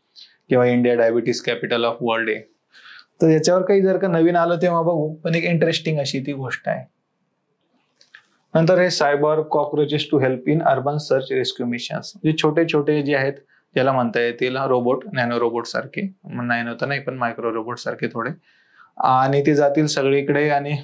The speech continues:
जे म्हणता येतील, अ, एखाद्या डिझास्टरच्या वेळेस बिल्डिंग पडली, खाली दबलेले तर आत जाऊन शोधणे किंवा जिथं काही रेडिओ ॲक्टिव्ह मटेरियल आहे तिथे जाऊन शोधणे, म्हणजे जिथं माणसांना धोकादायक आहे अशा ठिकाणी जाऊन ते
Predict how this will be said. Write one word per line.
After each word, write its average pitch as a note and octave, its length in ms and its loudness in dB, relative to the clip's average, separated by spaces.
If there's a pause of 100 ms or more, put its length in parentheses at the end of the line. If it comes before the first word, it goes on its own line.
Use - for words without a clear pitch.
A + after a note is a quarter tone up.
(220)
जे C#3 100 2
म्हणता B2 280 0
येतील, D3 260 0
अ, C3 160 -2 (180)
एखाद्या C3+ 320 0
डिझास्टरच्या C3 540 -2
वेळेस A#2+ 160 -2
बिल्डिंग A#2+ 340 0
पडली, A#2 300 0
खाली A#2+ 300 -2
दबलेले A#2 520 -4
तर A#2+ 120 -2
आत A#2 140 2 (100)
जाऊन A#2 200 -4
शोधणे A#2 400 -6
किंवा A#2 320 0 (400)
जिथं C3 220 2
काही B2 260 -2
रेडिओ A#2 300 0
ॲक्टिव्ह A#2+ 280 -4
मटेरियल A#2 300 -2
आहे A2+ 120 -4
तिथे A#2+ 180 -4
जाऊन A#2 220 -8
शोधणे, A2+ 400 -4
म्हणजे C3+ 200 2
जिथं E3+ 240 2
माणसांना C#3+ 480 -2
धोकादायक B2 600 -4
आहे D#3 100 0
अशा D3 220 0
ठिकाणी B2+ 440 -2
जाऊन A#2+ 240 -8
ते G3 320 -2